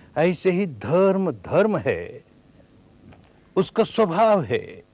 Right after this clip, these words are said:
सद्गुणों से भर देगा तो जीना आ जाएगा,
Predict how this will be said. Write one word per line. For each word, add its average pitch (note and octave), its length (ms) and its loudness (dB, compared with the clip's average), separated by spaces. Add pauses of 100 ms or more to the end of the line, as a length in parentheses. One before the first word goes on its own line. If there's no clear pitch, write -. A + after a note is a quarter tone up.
(440)
सद्गुणों G#3+ 600 2
से F#3 140 -2
भर C3 220 0
देगा A2+ 500 0 (1080)
तो B2+ 100 -6
जीना C#3+ 340 -6
आ G#2 200 -8
जाएगा, F#2 680 -12